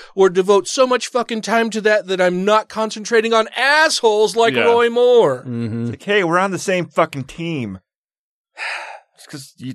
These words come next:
Speaker 2: someone didn't throw the ball to you doesn't mean you gotta have a fucking hissy
Speaker 1: I
Speaker 2: fit.
Speaker 1: see atheists arguing with each other
Speaker 2: Yeah.
Speaker 1: more than they argue with theists these days. It's so fucking disheartening.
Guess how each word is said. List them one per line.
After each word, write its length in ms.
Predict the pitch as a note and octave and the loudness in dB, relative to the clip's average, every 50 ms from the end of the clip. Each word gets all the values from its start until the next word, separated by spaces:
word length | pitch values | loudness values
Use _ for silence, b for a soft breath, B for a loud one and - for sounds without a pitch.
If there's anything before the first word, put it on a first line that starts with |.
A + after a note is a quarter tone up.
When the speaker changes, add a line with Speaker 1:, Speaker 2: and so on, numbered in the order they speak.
| - _ _ | -14 _ _
Speaker 2:
someone 240 | - - D3+ D#3 C#3+ | -12 -8 -6 -2 -2
didn't 140 | C#3+ C#3+ | -2 -2
throw 100 | D#3 D#3 | -2 -2
the 80 | C3+ A2+ | -4 -4
ball 320 | F2 - - B2+ D3 D3 C3+ | -2 0 0 2 2 2 0
to 140 | - - A2 | -4 -8 -6
you 60 | A2 | -4
doesn't 180 | G#2+ A2 G#2 | -4 -6 -6
mean 120 | A#2 A#2+ A#2 | -8 -10 -10
you 40 | A2 | -10
gotta 120 | A#2+ A2 | -10 -10
have 80 | G#2 G#2 | -10 -12
a 60 | F#2+ | -14
fucking 300 | - _ A2+ - - - | -16 _ -20 -20 -20 -20
hissy 280 | _ B2 B2+ - - F#3+ | _ -14 -14 -14 -8 -8
Speaker 1:
I 60 | E3 | -6
Speaker 2:
fit. 40 | E3 | -4
Speaker 1:
see 220 | - - A#3 A#3 A3 | -4 -4 2 4 4
atheists 480 | A3+ A#3 A3 - A3+ G#3+ F#3+ - - | 2 2 -2 -6 -6 -6 -6 -6 -4
arguing 440 | F#3 F3 F3+ F3+ E3+ F3 F3+ F3+ F3 | 0 0 0 0 -2 -2 -2 0 2
with 180 | E3+ E3 D#3+ F3 | 2 2 2 0
each 200 | F3+ F3 - F#3+ | -2 -2 0 2
other 260 | F#3 F3+ E3+ E3 C#3 | 2 2 4 2 2
Speaker 2:
Yeah. 100 | C#3 C#3 | 2 2
Speaker 1:
more 200 | C#3 C#3+ D3 D3 | 4 4 4 4
than 140 | D3 D3 D3+ | 2 2 2
they 140 | D3+ D3 | 2 4
argue 300 | C#3+ C#3 C#3 C#3 C3+ C#3+ | 4 4 2 2 0 0
with 160 | C#3 C#3 C#3 - | 0 0 0 0
theists 480 | D#3+ D#3+ D#3 C#3 B2 - - - - | -2 0 0 0 0 -2 -8 -10 -8
these 240 | C3 C3 B2 A#2+ A#2 | -6 -6 -6 -6 -6
days. 300 | - C3+ B2+ B2 B2 A#2+ C3+ | -4 -4 -2 -2 -4 -4 -6
It's 180 | B2+ B2 - | -6 -6 -4
so 280 | - - G#3 G#3+ G3+ D3+ | -4 -2 -2 -2 -2 -2
fucking 680 | C3 - - - - - F#3 A#3+ B3 - - G#3+ F#3+ | -4 -8 -16 -18 -18 -10 -6 -6 -6 -4 -4 -4 -2
disheartening. 600 | F3 E3 D#3 E3+ F#3 G3 F#3+ - C#3+ C3 B2 D3 | -2 -2 0 0 0 0 0 -2 -6 -6 -6 -8